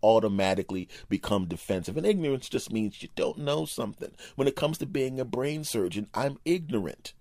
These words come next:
I don't know anything ab-, I mean, I know a little bit about it, but I don't know enough about it to crack someone's head open and get to chopping.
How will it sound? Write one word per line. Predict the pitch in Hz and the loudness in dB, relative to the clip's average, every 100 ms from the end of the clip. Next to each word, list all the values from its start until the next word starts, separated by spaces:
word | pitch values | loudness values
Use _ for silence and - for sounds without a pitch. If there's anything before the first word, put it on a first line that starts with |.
| - - | -20 -6
I | 113 113 | 0 2
don't | 147 147 - | 4 2 0
know | 131 160 147 | 2 2 2
anything | 131 - 127 123 | -2 -4 -2 -2
ab-, | - | 0
I | 123 | 2
mean, | 135 | 4
I | 143 | 4
know | 127 | 6
a | |
little | 110 131 110 | 8 8 6
bit | 92 | 2
about | 82 69 67 | 0 -2 -2
it, | 82 - - | -6 -12 0
but | 117 | 4
I | 139 | 4
don't | 180 170 | 4 0
know | 156 139 | 2 2
enough | 117 123 120 | 4 2 4
about | 110 104 | 6 6
it | 90 | 2
to | - - | -8 -4
crack | - 127 - | 2 2 2
someone's | 117 101 98 95 - | -2 0 -2 -4 0
head | 139 110 | 4 4
open | 92 90 | 2 0
and | 87 85 | -2 -2
get | 110 - | -4 -6
to | |
chopping. | - - 120 254 78 | -6 2 4 4 0